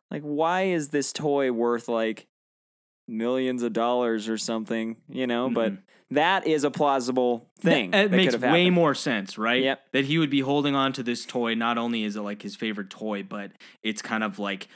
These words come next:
Speaker 2: representative of his father
Speaker 1: momentum.
Speaker 2: who's out of the picture,
Speaker 1: Yeah.
Speaker 2: dead or, d-, you know, just gone or, I don't know, whatever. But I think that that's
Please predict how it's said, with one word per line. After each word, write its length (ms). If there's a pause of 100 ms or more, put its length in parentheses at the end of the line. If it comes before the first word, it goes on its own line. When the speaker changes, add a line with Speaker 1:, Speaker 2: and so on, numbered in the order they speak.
(120)
Speaker 2:
representative 1000
of 280
his 400 (120)
father 260
Speaker 1:
momentum. 540
Speaker 2:
who's 120 (200)
out 120
of 40
the 80
picture, 220
Speaker 1:
Yeah. 260
Speaker 2:
dead 240
or, 160
d-, 160 (200)
you 120
know, 160 (140)
just 160
gone 280
or, 140 (120)
I 120
don't 100
know, 160 (320)
whatever. 360 (360)
But 280 (360)
I 80
think 160
that 80
that's 420